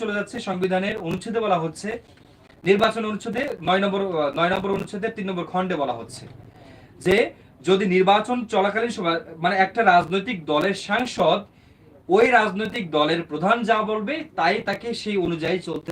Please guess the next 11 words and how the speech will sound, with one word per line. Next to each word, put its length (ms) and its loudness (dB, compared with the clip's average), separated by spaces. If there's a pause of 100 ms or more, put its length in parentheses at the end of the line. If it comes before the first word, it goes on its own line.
(100)
বাধ্য। 280 -4 (1400)
তার 140 4
মানে 160 -2 (220)
যেহেতু 300 -2
সে 140 -4
বাংলাদেশ 400 2 (120)
আওয়ামী 220 2
লীগ 180 -6
থেকেই 260 -6 (160)
নির্বাচিত 400 0
হয়েছে 340 -4